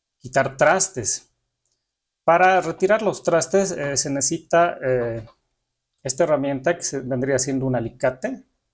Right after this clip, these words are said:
estos alicates pequeñitos, pero con una particularidad, que este alicate está ya, es bastante plano de esta parte.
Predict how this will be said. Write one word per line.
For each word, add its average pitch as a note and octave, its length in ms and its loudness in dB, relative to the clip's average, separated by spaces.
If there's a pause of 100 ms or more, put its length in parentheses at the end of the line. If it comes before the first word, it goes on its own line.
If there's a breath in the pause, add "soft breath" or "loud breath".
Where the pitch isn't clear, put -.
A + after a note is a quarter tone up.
(420)
estos - 140 -10
alicates A2+ 460 -6
pequeñitos, B2 840 -4 (800 soft breath)
pero G#3 460 4
con D3 120 -2
una G#3 260 -2
particularidad, C#3 920 0 (240)
que D3 280 -4
este F3 320 -2
alicate C#3+ 760 -2 (460)
está C3 280 -2
ya, C#3 400 0
es - 640 -4
bastante D3 460 -4
plano D3 400 0
de A#2 80 -6
esta - 240 -10
parte. - 460 -6